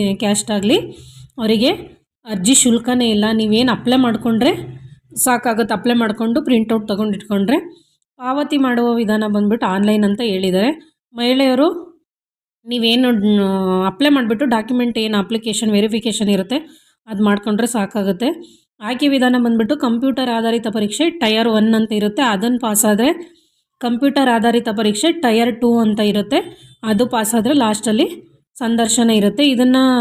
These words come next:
ಸಲ್ಲಿಸಲು ಕೊನೆ ದಿನಾಂಕ ಬಂದ್ಬಿಟ್ಟು ಇಪ್ಪತ್ನಾಲ್ಕು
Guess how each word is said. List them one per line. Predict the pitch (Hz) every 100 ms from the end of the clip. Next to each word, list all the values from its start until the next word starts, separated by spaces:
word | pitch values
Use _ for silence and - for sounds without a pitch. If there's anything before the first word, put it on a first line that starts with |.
| 233
ಸಲ್ಲಿಸಲು | 208 233 240 285 285 277
ಕೊನೆ | 214 208
ದಿನಾಂಕ | 254 269 254
ಬಂದ್ಬಿಟ್ಟು | 247 226 226 220 294
ಇಪ್ಪತ್ನಾಲ್ಕು | 202 226 220 220 214 214